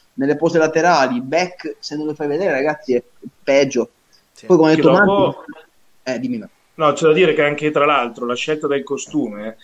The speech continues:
Speaker 3: tante volte è bistrattata e non presa in considerazione in nessun, cioè in tutte le categorie.
Speaker 1: Ah,
Speaker 3: Quindi
Speaker 1: sì.
Speaker 3: il costume, anche per esempio nei men physique, se tu lo tieni troppo alto e troppo piatto, anche in quel caso il V-shape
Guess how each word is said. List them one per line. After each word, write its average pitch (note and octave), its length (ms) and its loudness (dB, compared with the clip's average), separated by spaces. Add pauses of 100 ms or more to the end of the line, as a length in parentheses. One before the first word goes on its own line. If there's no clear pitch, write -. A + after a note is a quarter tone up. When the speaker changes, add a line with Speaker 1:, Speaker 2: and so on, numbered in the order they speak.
(300)
Speaker 3:
tante C3 260 -4
volte D3 300 2
è D#3+ 60 2
bistrattata C3+ 680 -2
e D#3 60 2
non C3+ 220 -4
presa C3 200 -10
in C#3 60 -6
considerazione C#3 640 -4
in C#3 240 -6
nessun, D#3 440 -6
cioè C#3 140 -4
in B2+ 220 -6
tutte F3+ 220 -2
le D3+ 80 2
categorie. A2 560 -2 (360)
Speaker 1:
Ah, G#2+ 80 -6
Speaker 3:
Quindi D3 480 0
Speaker 1:
sì. D3 60 -10
Speaker 3:
il D3 60 -8
costume, B2 760 0
anche F3+ 320 -2
per D#3 120 0
esempio D#3+ 260 0
nei C#3 80 -2
men B2+ 200 -2
physique, A#2+ 640 -6 (200)
se F3 220 -2
tu G3 160 0
lo G3+ 120 4
tieni F#3 280 0
troppo D3 500 2
alto A2+ 520 0
e B2+ 100 -8
troppo F3+ 320 -2
piatto, B2+ 480 -4
anche F3 240 0
in D#3 80 -8
quel B2+ 220 -4
caso A2 360 -2
il A#2+ 60 -4
V-shape C3+ 400 -6